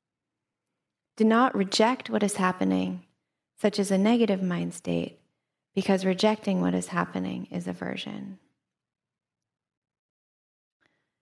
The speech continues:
So we just want to stay very alert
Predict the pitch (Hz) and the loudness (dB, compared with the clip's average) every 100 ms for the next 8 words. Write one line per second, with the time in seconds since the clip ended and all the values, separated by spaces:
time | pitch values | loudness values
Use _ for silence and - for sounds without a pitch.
0 | _ _ _ _ _ _ 220 226 277 277 | _ _ _ _ _ _ 0 2 2 2
1 | 349 320 - 214 190 190 202 214 - 180 | 2 2 4 2 4 4 6 4 2 -2
2 | 175 180 185 - - | 2 2 2 -2 -12